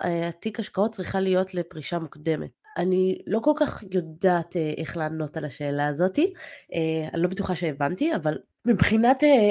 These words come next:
איך לחלק את התיק השקעות בסוף, זה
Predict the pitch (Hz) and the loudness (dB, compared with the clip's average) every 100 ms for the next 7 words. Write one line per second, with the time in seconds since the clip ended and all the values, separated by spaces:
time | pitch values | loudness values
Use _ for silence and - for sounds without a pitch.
0 | - 233 285 277 214 208 220 277 233 180 | 2 2 2 2 4 4 2 0 0 0
1 | 170 165 165 - 240 262 - 196 240 220 | 0 -2 -4 -4 -2 -4 -2 -2 0 -2
2 | 170 - 240 302 - - 196 180 165 165 | -6 0 0 0 -8 -12 -6 -6 -8 -14